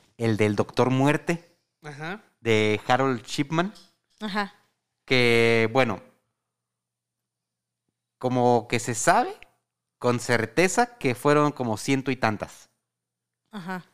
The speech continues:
Speaker 1: Pero es muy probable que haya si-, haya asesinado a incluso, eh, más de mil personas.
Speaker 3: Más de mil personas, fíjate.
Speaker 2: Sí, creo que es el dos o el cuatro, el tres no es, estoy seguro.
Speaker 1: Ujú.
Speaker 3: Entonces, eh,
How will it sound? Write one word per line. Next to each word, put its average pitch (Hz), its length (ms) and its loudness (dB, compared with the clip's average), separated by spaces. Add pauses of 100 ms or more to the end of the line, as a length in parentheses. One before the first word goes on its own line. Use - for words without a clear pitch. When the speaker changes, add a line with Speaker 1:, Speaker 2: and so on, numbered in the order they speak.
(280)
Speaker 1:
Pero 190 420 6
es 147 140 0
muy 151 180 2
probable 151 520 4
que 120 140 -2
haya 127 220 0
si-, - 280 -14
haya 131 420 0
asesinado 113 960 -4
a 98 440 -2
incluso, 120 720 -4
eh, 92 220 -6
más 104 240 -2
de 113 100 -4
mil 143 360 0
personas. - 580 -10 (160)
Speaker 3:
Más 202 220 -8
de 220 80 -8
mil 202 200 -10
personas, 185 560 -12
fíjate. 190 360 -12 (120)
Speaker 2:
Sí, 208 320 -4
creo 202 160 -10
que 214 60 -6
es 196 160 -12
el 143 200 -4
dos 190 280 -6
o 147 120 -6
el 131 120 -12
cuatro, 127 400 -8
el 127 100 -14
tres 185 240 -12
no 143 140 -12
es, 131 140 -18
estoy 131 240 -14
seguro. 123 340 -20 (220)
Speaker 1:
Ujú. 101 280 -8 (280)
Speaker 3:
Entonces, 349 680 0
eh, 269 320 6